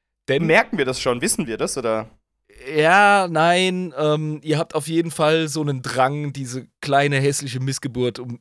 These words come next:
Speaker 1: jeden Preis zu beschützen. <laughs>
Speaker 2: Und das heißt, wir verstecken die vor allen anderen Leuten?
Speaker 1: Ja, ja. Das macht ihr tatsächlich.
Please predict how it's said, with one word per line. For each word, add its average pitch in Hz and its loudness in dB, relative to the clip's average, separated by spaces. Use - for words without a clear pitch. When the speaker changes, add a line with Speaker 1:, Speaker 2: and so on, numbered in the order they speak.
Speaker 1:
jeden 143 2
Preis 135 2
zu 180 0
beschützen. 143 -4
<laughs> - -16
Speaker 2:
Und - -8
das 151 2
heißt, 160 2
wir 147 -2
verstecken 170 0
die 143 -10
vor 113 0
allen 127 4
anderen 123 0
Leuten? 104 -6
Speaker 1:
Ja, 123 -4
ja. 113 -2
Das 123 -2
macht 131 -4
ihr 147 -6
tatsächlich. 165 -6